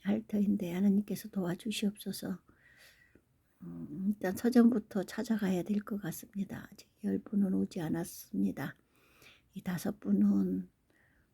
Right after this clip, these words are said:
음, 뭐 우리 셀 구역원들 좀 나눠주고 하면은 이것도 좀 부족한 분이니까 열 부가 왔을 때는 좀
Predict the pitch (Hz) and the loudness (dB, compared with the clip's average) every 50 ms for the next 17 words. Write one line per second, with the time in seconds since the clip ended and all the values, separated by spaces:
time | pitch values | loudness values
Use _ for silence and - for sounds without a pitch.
0 | _ _ _ _ _ _ _ _ _ _ _ _ - 220 - - 180 180 175 180 | _ _ _ _ _ _ _ _ _ _ _ _ -6 -4 -2 -2 -2 -4 -4 -4
1 | 170 170 - - - - - - - - - - - - - - - _ _ _ | -4 -4 -6 -6 -8 -10 -10 -10 -10 -10 -10 -10 -10 -12 -12 -16 -18 _ _ _
2 | _ _ _ _ - 131 143 151 160 170 165 165 - _ - 208 208 208 208 202 | _ _ _ _ -4 -2 0 0 0 -2 -6 -10 -12 _ -2 2 2 2 2 2
3 | 226 - _ - - - - 220 226 226 214 196 190 185 185 185 185 180 - - | -2 -6 _ -20 -16 -4 2 6 8 8 10 8 8 6 4 2 0 -2 -4 -8
4 | _ _ _ _ _ _ _ _ - - 180 180 190 180 175 175 180 180 180 170 | _ _ _ _ _ _ _ _ -4 0 4 6 6 6 6 4 4 4 4 2
5 | 170 170 165 156 165 170 - - 175 185 170 175 165 170 175 180 175 175 - - | 2 2 2 2 0 -2 -2 -4 -4 -2 -2 -2 -2 -2 -2 -2 -4 -4 -4 -4
6 | 196 175 190 196 190 185 180 180 180 190 185 - - - - - - - - - | -2 0 2 2 2 2 2 0 0 0 -2 -2 -4 -10 -20 -20 -20 -18 -18 -20
7 | - - _ _ - 202 - 190 - - - 175 - - 175 185 - - - - | -20 -20 _ _ -12 -6 -6 -6 -6 -6 -10 -8 -6 -6 -6 -6 -6 -8 -8 -6
8 | 165 165 - - 190 196 180 185 202 - - - 196 196 190 190 196 214 202 202 | -6 -4 -2 -2 0 0 0 0 -2 -6 -6 -2 0 0 2 2 2 2 2 0
9 | - - 156 170 165 - - _ _ _ _ _ _ _ _ _ _ _ _ _ | -2 -6 -8 -6 -8 -8 -12 _ _ _ _ _ _ _ _ _ _ _ _ _
10 | _ - 214 196 185 180 202 - - 185 - 170 185 175 165 170 - - - 202 | _ -2 0 0 0 -2 -4 -6 -8 -4 -2 -2 -2 0 -2 -2 -4 -4 -6 -6
11 | - - 180 185 196 196 185 185 180 - - - 165 190 196 190 196 | -4 -4 -2 0 0 0 0 0 -2 -4 -4 -4 -4 -2 -2 -2 -4